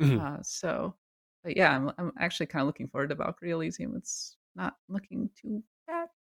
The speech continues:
Speaker 2: but as a super bonus, I'm sorry, it's a super bonus, uh, executive decision. Um, I would tell
Speaker 1: <laughs>
Speaker 2: them to just make a frickin' classic Final Fantasy in the vein of, uh, like, Final Fantasy four or something, but
Speaker 1: Yeah.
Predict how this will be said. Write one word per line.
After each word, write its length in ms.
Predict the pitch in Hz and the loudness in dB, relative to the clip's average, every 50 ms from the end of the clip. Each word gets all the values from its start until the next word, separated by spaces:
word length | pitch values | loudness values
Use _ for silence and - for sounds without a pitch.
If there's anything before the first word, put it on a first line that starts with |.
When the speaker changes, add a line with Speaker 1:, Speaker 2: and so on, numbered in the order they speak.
| _ _ - | _ _ -2
Speaker 2:
but 200 | 202 180 - - - _ _ _ _ - | -2 -2 -2 -2 -10 _ _ _ _ -6
as 100 | 208 - | 2 4
a 60 | 185 | 4
super 240 | - - 254 - 214 | 4 4 4 2 2
bonus, 640 | 180 - 180 185 185 170 147 139 - - - - - _ _ _ _ _ _ - 147 | 4 4 4 4 4 4 2 0 0 -2 -4 -6 -8 _ _ _ _ _ _ -10 -8
I'm 80 | 147 | -4
sorry, 280 | - - 143 120 123 - - - - - - | 2 6 6 6 6 4 -2 -14 -20 -14 -6
it's 100 | 185 - | 4 4
a 60 | 214 214 | 6 6
super 260 | - 277 269 262 220 | 6 2 4 4 4
bonus, 680 | 190 190 180 180 175 151 131 123 - - - - - _ - | 6 6 4 4 2 0 0 0 2 0 0 0 -2 _ -2
uh, 120 | 160 139 - | 0 0 2
executive 480 | - 147 - 143 143 - 139 131 135 127 | 2 4 6 6 6 8 6 4 4 4
decision. 560 | - 139 - - 143 127 139 123 123 131 135 - _ _ _ _ _ _ _ _ - | 2 0 4 4 4 6 6 4 4 4 0 -2 _ _ _ _ _ _ _ _ 2
Um, 320 | 156 151 147 143 147 160 - - - - - - - | 4 6 6 6 2 2 0 0 -2 -2 -4 -4 2
I 80 | 160 175 | 4 4
would 160 | 185 180 143 | 4 4 4
tell 220 | - 220 208 220 | 4 6 6 8
Speaker 1:
<laughs> 0 | |
Speaker 2:
them 360 | 208 202 190 180 170 165 165 165 | 8 6 4 4 4 2 0 -4
to 140 | - - | -6 0
just 260 | - 185 185 185 - - | 4 4 4 4 4 4
make 300 | 170 180 185 180 - - | 6 6 6 6 4 2
a 80 | 147 | 2
frickin' 680 | 147 - - - 170 170 - 170 156 147 139 135 139 - _ _ _ _ _ _ _ _ - | 2 2 4 4 4 6 6 6 6 6 6 4 2 0 _ _ _ _ _ _ _ _ 0
classic 400 | 190 165 165 165 - - 143 - | 4 4 4 4 4 0 -4 -2
Final 300 | - - 151 151 147 143 | 4 6 6 8 8 6
Fantasy 720 | 143 - - 135 143 139 139 135 - - 135 135 131 127 123 | 2 4 4 6 6 6 6 4 4 2 4 4 4 2 2
in 120 | - 135 139 | 2 2 2
the 80 | 131 | 2
vein 320 | 127 - 123 131 131 127 127 | 2 2 2 4 4 2 2
of, 180 | - - - | 0 -2 -4
uh, 220 | - - - - - - | -4 -4 -4 -4 -2 -2
like, 180 | 139 135 - - | -2 -4 -2 2
Final 220 | 143 139 139 - | 2 4 4 4
Fantasy 360 | 175 170 135 131 135 - 139 131 | 4 4 4 4 6 4 0 -2
four 440 | - - 135 135 143 151 160 170 - | 0 2 6 6 8 6 6 2 -2
or 100 | - 170 | -4 -2
something, 500 | - 175 170 170 - 165 160 160 160 156 _ - | 0 0 -2 -2 0 0 2 2 0 -2 _ 2
but 340 | 135 135 131 - - - - _ _ _ _ - | 4 4 4 4 0 -10 -20 _ _ _ _ 0
Speaker 1:
Yeah. 120 | 156 160 | 2 2